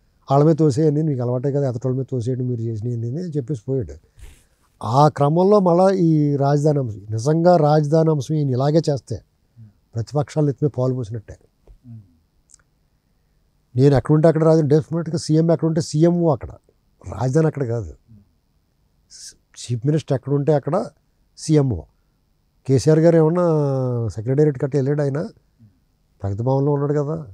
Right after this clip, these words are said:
పరిపాలన ఏం ఆగ-, ఆగలేదు కదా. అలాగే ఈయన వైజాగ్లో ఉన్నా ఇక్కడి నుంచి ఆపరేట్ చేస్తారు. వాళ్ళందరికీ ఆ హెచ్ఆర్లు అయ్యి కూడా ఇంకో ఏడాది పొడిగిచ్చారు, ఇక్కడే ఉంటారు వాళ్ళంతా. అర్థమైందా? కాబట్టి ఊరికే స్టేట్మెంట్లు ఇస్తారు,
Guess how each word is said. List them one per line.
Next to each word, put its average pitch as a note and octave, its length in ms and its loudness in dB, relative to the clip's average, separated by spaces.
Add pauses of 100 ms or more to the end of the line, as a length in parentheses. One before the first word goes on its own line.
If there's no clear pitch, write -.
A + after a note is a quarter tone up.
(260)
పరిపాలన C3 340 -2
ఏం C#3 100 -2
ఆగ-, B2+ 220 -2
ఆగలేదు C#3 460 -2
కదా. D#3 180 -6
అలాగే D#3 180 0
ఈయన F#3+ 120 4
వైజాగ్లో F3 380 2
ఉన్నా G#3+ 240 -2 (300)
ఇక్కడి E3+ 200 0
నుంచి F3+ 160 4
ఆపరేట్ E3+ 340 2
చేస్తారు. D#3 300 -2 (380)
వాళ్ళందరికీ D3 640 2 (380)
ఆ C3+ 220 2
హెచ్ఆర్లు D#3+ 480 4
అయ్యి E3+ 220 8
కూడా F3 220 4
ఇంకో E3 260 4
ఏడాది D#3 260 4
పొడిగిచ్చారు, D#3 420 2
ఇక్కడే D#3 200 2
ఉంటారు D3+ 220 0
వాళ్ళంతా. B2 420 -6 (1400)
అర్థమైందా? B2 400 -8 (180)
కాబట్టి D3 560 -2 (520)
ఊరికే F#2 180 -2
స్టేట్మెంట్లు D3 480 2
ఇస్తారు, B2 300 0